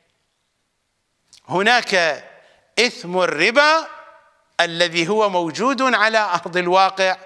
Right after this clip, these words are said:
وإن حاول هذا المرابي أن يغيره بعنوان الإجارة، هذا تغيير مزيف، فإن المعنون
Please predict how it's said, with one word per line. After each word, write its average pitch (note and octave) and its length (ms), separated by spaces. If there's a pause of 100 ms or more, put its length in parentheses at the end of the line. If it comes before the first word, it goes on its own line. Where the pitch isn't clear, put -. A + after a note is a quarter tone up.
(680)
وإن E3+ 320
حاول G#3 500
هذا F3+ 720
المرابي A3 640 (380)
أن G#3 160
يغيره G#3+ 1000 (200)
بعنوان F#3+ 600
الإجارة، D#3 800 (280)
هذا A3 440
تغيير F#3+ 580
مزيف، E3 680 (500)
فإن F#3+ 380
المعنون F3 800